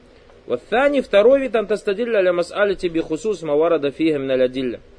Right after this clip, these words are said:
А второй вид, то есть приведение доводов, это когда ты, разбирая какой-то вопрос, приводишь те доводы, в которых разбирается конкретный вопрос.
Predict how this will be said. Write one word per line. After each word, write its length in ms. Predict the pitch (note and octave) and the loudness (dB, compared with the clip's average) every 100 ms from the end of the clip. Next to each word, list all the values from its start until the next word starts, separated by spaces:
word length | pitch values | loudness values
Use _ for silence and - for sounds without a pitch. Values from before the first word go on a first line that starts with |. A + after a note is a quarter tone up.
| - - - - | -20 -20 -20 -18
А 100 | - | -14
второй 380 | - C#3+ E3 F3 | -4 0 2 2
вид, 180 | D#3+ C#3+ | 0 -2
то 80 | C#3 | -6
есть 120 | - | -6
приведение 520 | A#2+ C3 C3 D#3 C#3 | -8 -6 -4 -4 -2
доводов, 400 | C#3 A3 A3 G3+ | -2 0 0 0
это 180 | F#3 E3 | 0 0
когда 360 | D#3+ D3+ F3 E3+ | 0 0 -2 0
ты, 120 | D#3+ | -2
разбирая 440 | C#3 - E3+ D#3+ | 0 2 2 2
какой-то 500 | - D3 - G3+ F3 | 0 2 4 4 2
вопрос, 420 | D#3 D#3+ G3+ G3 | 0 0 -2 -2
приводишь 460 | D#3 E3 F3 D#3+ - | -2 -2 -2 -2 -4
те 180 | A3 A#3+ | 0 4
доводы, 380 | B3+ B3+ A#3 A3 | 8 8 6 0
в 60 | |
которых 460 | E3 D3 F#3+ F3+ D#3+ | -2 0 -2 -2 -2
разбирается 600 | C#3+ B2 C#3+ D#3+ D#3 D3+ | -4 -2 0 0 -2 -6
конкретный 560 | D3 C3 C#3+ D3+ C#3+ C3+ | -8 -8 -6 -6 -4 -2
вопрос. 440 | B2+ C3+ B2 | -2 0 -2